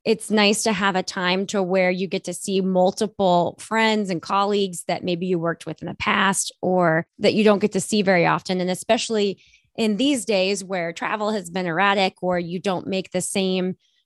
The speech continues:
trips that you once did. And thank goodness we're kind of getting back to a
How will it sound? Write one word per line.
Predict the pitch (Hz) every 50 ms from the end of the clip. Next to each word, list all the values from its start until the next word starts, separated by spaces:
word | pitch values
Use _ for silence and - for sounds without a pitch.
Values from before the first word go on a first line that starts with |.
| _
trips | - - 240 - - -
that | - 208 -
you | - 208 196
once | 190 190 185 - - -
did. | - 214 208 196 190 175
And | 185 175 170 175 - _ _ _ -
thank | 226 226 214
goodness | 233 220 214 208 208 -
we're | 202 196
kind | - 214 214 202
of | 190
getting | 170 196 180 180 185 170
back | 156 - 175 175 175 - -
to | - - 208
a | 196 190 180 165 160 165 170